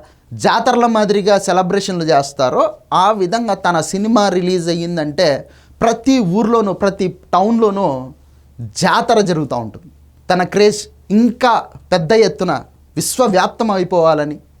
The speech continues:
తాను కోరుకున్నటువంటి ప్రతి స్థానాన్ని తాను అధిరోహించాలని, తన రాబోయే ప్రాజెక్ట్స్ కూడా ఇంకా, ఇంకా, ఇంకా పెద్ద ఎత్తున ఆడాలని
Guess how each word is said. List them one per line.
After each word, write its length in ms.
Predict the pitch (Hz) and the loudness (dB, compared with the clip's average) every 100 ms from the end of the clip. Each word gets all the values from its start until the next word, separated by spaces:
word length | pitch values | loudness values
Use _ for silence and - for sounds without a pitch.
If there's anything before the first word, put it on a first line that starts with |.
| _ _ | _ _
తాను 220 | 226 233 226 | -2 0 0
కోరుకున్నటువంటి 1040 | 226 220 254 269 254 247 226 220 214 208 | 2 4 4 2 2 2 2 0 0 -2
ప్రతి 520 | 202 - 220 226 262 | -4 -2 -2 0 0
స్థానాన్ని 680 | 240 - 208 202 214 214 208 | 0 -4 -2 0 2 0 0
తాను 440 | 214 214 175 123 - _ _ _ - | -2 0 -2 -6 -10 _ _ _ -4
అధిరోహించాలని, 1000 | 151 226 247 214 190 160 165 151 147 143 - - - _ 175 | 0 4 4 2 -2 -2 -2 0 -4 -10 -18 -20 -20 _ 0
తన 120 | 165 | 2
రాబోయే 520 | 147 160 190 208 202 | 2 2 4 4 4
ప్రాజెక్ట్స్ 560 | - 170 170 175 190 - | 2 0 2 0 -4 -6
కూడా 480 | 185 170 151 120 131 _ _ - | -2 2 2 0 -10 _ _ -2
ఇంకా, 400 | 185 208 220 202 | 0 2 0 0
ఇంకా, 300 | 185 175 190 | -2 -2 -2
ఇంకా 300 | 165 165 190 | -2 -2 -2
పెద్ద 300 | 180 151 156 | 0 0 2
ఎత్తున 400 | 180 170 170 143 - _ _ _ | 2 2 -2 -6 -8 _ _ _
ఆడాలని 540 | 135 156 180 170 170 | 0 2 2 0 -2